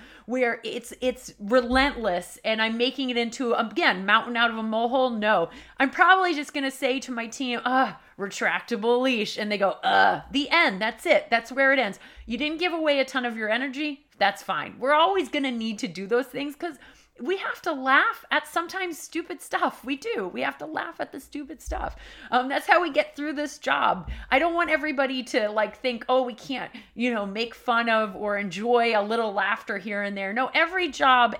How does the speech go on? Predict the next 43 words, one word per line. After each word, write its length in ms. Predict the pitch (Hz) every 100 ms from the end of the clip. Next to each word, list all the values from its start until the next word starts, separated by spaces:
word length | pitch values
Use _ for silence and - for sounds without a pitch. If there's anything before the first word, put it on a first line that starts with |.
| -
every 340 | 254 233 247
job, 440 | 175 185 165 - - - -
from 380 | - 254 233 208
Walmart 720 | 202 202 247 294 311 311 311
employees 680 | 277 269 - 277 269 254 247
to 140 | - 185
Home 280 | 277 320
Depot 400 | 285 285 - 269
employees 580 | 247 240 254 226 220 214 - - -
to 300 | - 269 240
Dunkin' 420 | 202 285 311 311 269
Donuts, 260 | 254 233 - _
they 160 | - 254 -
all 260 | 302 339
make 200 | 339 320
fun 200 | - 285
of 120 | 262
their 120 | 220 220
customers 600 | 254 214 - 208 202 196
at 120 | 247
least 460 | 277 330 494 587 -
a 80 | 349
little 480 | 277 262 269 262 247
bit. 360 | 240 214 - - - - -
But 300 | - 302 262
there's 280 | 240 349 359
a 80 | 349
difference 680 | 254 - 311 370 320 269 220
that's 180 | 220 -
happening 460 | 233 214 220 208
in 100 | 208
veterinary 400 | 196 196 196 190
medicine. 540 | 190 180 180 - 160 -
There's 300 | 208 294 302
just 320 | - 370 -
those 240 | 302 262 -
funny 340 | - 339 370
little 340 | 330 285 262
one-offs, 560 | 214 214 214 202 196 220
those 280 | - 190 -
funny 260 | 277 285 294
little 300 | 269 240 220
ha-has, 600 | 220 190 190 - 202